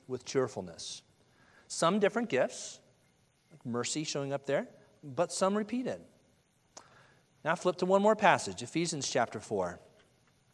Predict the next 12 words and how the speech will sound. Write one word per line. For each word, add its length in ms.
So 100
we 40
get 140
Romans, 480
First 240
and 80
Second 240
Corinthians, 520
Galatians, 840
and 140
then 260
Ephesians. 1000